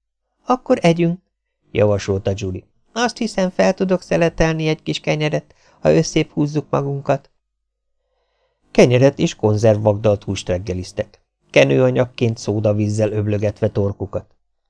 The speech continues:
Miután végeztek, Ravthorn megkérdezte. "Mennyi az idő? Képtelen vagyok hozzáférni az órámhoz." "Negyed tizenegy",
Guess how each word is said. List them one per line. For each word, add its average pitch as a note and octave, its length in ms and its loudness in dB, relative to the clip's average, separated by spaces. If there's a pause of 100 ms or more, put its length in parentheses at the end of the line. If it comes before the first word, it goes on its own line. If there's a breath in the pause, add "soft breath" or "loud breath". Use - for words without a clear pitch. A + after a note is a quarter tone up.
(520)
Miután F#3+ 400 2
végeztek, F#3+ 560 2 (100)
Ravthorn A#2 540 0
megkérdezte. F2+ 840 -10 (800)
"Mennyi A2+ 280 -2
az F#2+ 140 -4
idő? F#2 260 -14 (260)
Képtelen B2 520 -2
vagyok A#2+ 260 -2
hozzáférni A#2 640 -2
az A2 120 -4
órámhoz." G#2+ 600 -6 (1080)
"Negyed G#3 340 4
tizenegy", D#3+ 520 0